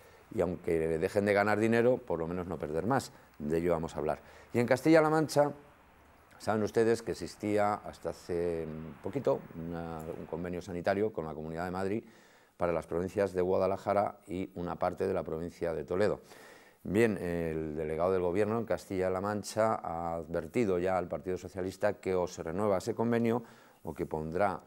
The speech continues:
en conocimiento del fiscal esa no aprobación para ver si es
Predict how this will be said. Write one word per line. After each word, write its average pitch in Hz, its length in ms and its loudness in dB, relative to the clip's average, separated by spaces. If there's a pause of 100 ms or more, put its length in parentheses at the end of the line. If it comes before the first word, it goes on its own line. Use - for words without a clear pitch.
en 78 100 -14
conocimiento 80 580 -8
del 90 120 -4
fiscal 92 520 -2 (380)
esa 78 280 -8
no 73 440 -6
aprobación 95 760 2
para 78 220 -4
ver 80 160 -6
si - 280 -6
es 87 340 -6